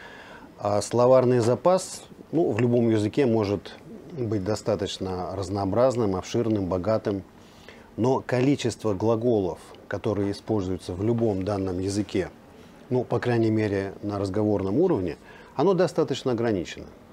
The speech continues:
Это пара сотен глаголов, которыми можно вполне обойтись, э, да и не только на начальном уровне. А, поэтому, э, первый алгоритм в любом языке,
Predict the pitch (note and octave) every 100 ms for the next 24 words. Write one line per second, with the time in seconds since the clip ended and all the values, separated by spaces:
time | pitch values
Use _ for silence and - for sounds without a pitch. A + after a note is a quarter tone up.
0 | - - - A2 A#2+ - C3 A#2+ A2 B2
1 | A2 A2 G#2 A2 G#2+ D3 C#3+ - G2 G2
2 | G2+ G2+ F#2+ F2+ G2+ F#2 F#2+ - G2+ G2+
3 | G#2 A2 G#2 - - - - - F2 G2
4 | F#2 G#2+ A2+ - - - F#2+ F2+ F2+ F2
5 | - - - - - - - A2 C3+ C#3+
6 | C#3+ C#3+ B2 A2 A2 G#2+ - F#2+ F#2+ E2+
7 | C#2+ C#2+ C2+ - - - - - - -
8 | - - - - - G2+ G2 C3 C3+ A#2+
9 | G#2+ G2+ F#2+ F2 G2+ G2 F#2 - C3+ D#3+
10 | D3 B2+ A#2+ A#2+ A2 A2 A#2+ A#2+ A2 F#2
11 | F2+ G#2 G2+ G2 F#2+ F#2 G2 C3 D3 D#3+